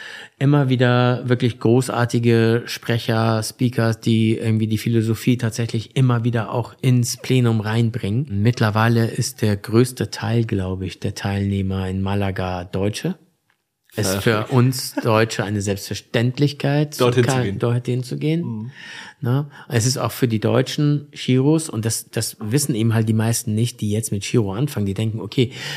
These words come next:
Speaker 1: mein Gott, ich kann, ich weiß gar nicht, wofür ich mich entscheiden soll. Ich habe ja so viele Möglichkeiten,
Speaker 2: So viel Angebot.
Speaker 1: so viel, so viele Angebote.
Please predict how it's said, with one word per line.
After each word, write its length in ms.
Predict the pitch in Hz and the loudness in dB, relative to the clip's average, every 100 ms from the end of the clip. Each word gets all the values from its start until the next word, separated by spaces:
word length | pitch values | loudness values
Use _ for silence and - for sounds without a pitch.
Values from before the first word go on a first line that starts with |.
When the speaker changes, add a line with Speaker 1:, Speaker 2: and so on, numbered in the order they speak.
| - - | -12 -2
Speaker 1:
mein 160 | 113 | 0
Gott, 160 | 120 120 | 2 0
ich 140 | - | -2
kann, 140 | - 117 | -4 -2
ich 240 | 117 110 | -2 -2
weiß 180 | 113 117 | -2 -2
gar 100 | 123 | 0
nicht, 140 | 117 113 | 2 2
wofür 240 | 113 135 | 4 2
ich 100 | 113 | 2
mich 140 | 117 | 0
entscheiden 640 | 123 113 - 107 123 98 87 | -2 -4 0 0 0 -4 -8
soll. 240 | 92 98 | -6 -6
Ich 120 | 98 117 | -4 0
habe 80 | |
ja 60 | 113 | 2
so 260 | 107 143 165 | 6 6 6
viele 240 | - 127 | 4 4
Möglichkeiten, 540 | 123 147 147 120 151 | 6 4 4 4 6
Speaker 2:
So 60 | 127 | 4
viel 100 | - | 2
Angebot. 320 | 180 120 214 | 4 6 6
Speaker 1:
so 260 | 131 160 143 | 6 4 4
viel, 100 | 131 | 2
so 140 | 143 | 4
viele 240 | 175 151 131 | 4 2 2
Angebote. 600 | 151 147 127 131 123 | 4 4 6 4 4